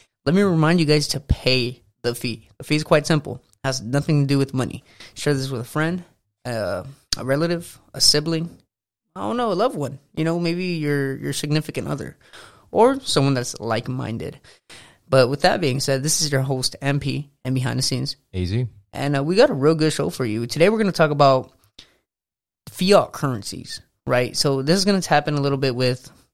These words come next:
Speaker 1: the dollar collapse. How will the dollar collapse? Why will the dollar collapse, right?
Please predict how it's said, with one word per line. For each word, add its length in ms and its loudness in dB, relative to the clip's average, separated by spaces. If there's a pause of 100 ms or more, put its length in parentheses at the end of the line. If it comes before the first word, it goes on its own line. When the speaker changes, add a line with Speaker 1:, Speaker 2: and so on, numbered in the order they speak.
(200)
Speaker 1:
the 100 -2
dollar 280 4
collapse. 500 -6 (480)
How 140 2
will 120 0
the 120 -4
dollar 260 2
collapse? 380 -4
Why 240 2
will 200 0
the 60 -8
dollar 240 0
collapse, 500 -10 (600)
right? 240 0